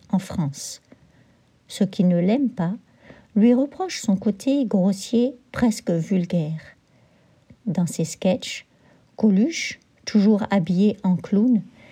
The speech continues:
n'a pas peur de toucher au tabou de la société, tel que le racisme en France, ou de ridiculiser les politiciens de son époque dans les années soixante-dix et quatre-vingts.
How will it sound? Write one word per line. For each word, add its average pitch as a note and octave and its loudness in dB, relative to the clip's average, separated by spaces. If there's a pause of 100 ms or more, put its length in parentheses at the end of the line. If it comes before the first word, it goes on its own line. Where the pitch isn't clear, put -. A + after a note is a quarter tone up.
(200)
n'a A3+ 6
pas G4 -4
peur G#3 0
de G3+ 2
toucher A3+ 0
au G3 2
tabou G3+ 2
de F#3+ 2
la F#3+ 2
société, G3 -4 (500)
tel C4 4
que - 2
le A3+ 6
racisme G#3+ 2
en E3 -2
France, - -8 (480)
ou C4 2 (480)
de A3 6
ridiculiser A#3+ 2
les F3+ 2
politiciens A3+ 0
de F#3 4
son G3 2
époque F3 -2 (160)
dans G#3+ 4
les F#3+ 2
années F#3+ 2 (120)
soixante-dix F#3 -2
et G#3+ 2
quatre-vingts. E3+ -4